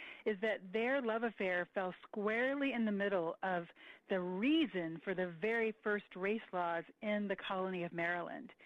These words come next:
The legislators there, who were also the planter class, um, looked up and saw that there were all of these white women who were indentured servants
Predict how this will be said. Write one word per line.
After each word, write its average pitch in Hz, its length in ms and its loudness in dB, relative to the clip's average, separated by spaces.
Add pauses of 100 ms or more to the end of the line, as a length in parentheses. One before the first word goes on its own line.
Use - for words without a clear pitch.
(420)
The 196 140 2
legislators 208 680 2 (100)
there, 175 200 2
who 196 160 0
were 185 220 0
also 208 380 0
the 175 100 -2
planter 180 440 -4
class, 175 520 -2 (520)
um, 190 320 -4
looked 226 280 -2
up 226 180 0
and 185 120 -4 (100)
saw 220 280 0
that 175 160 -6
there 190 160 2
were 175 220 0
all 269 300 2
of 233 80 0
these 202 200 -2
white 202 340 -2
women 202 380 2
who 196 160 -4
were 190 120 2
indentured 196 480 -2 (120)
servants 226 420 0